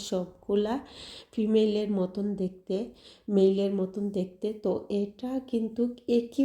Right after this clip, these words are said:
ফুলের ভিতর ফিমেল, মেল ফুল থাকে। তো এটাকে আপনারা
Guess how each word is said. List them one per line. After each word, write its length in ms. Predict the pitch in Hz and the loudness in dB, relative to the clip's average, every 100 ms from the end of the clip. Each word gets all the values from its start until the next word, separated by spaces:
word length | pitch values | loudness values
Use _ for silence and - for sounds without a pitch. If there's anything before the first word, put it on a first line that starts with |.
| 269 | 0
ফুলের 340 | 220 202 214 208 | -2 0 0 0
ভিতর 320 | 190 185 196 226 233 | -2 0 -2 -4 0
ফিমেল, 380 | 196 190 196 233 269 - 196 | 2 4 2 0 -4 -8 0
মেল 200 | 185 185 185 | 2 2 0
ফুল 180 | - 202 214 214 | -4 -6 -4 -8
থাকে। 260 | 190 - 185 190 | -8 -6 -6 -6
তো 60 | - 202 | -6 -4
এটাকে 380 | 202 254 254 247 247 | -4 -6 -4 -2 -2
আপনারা 360 | 226 208 202 | -2 -2 -2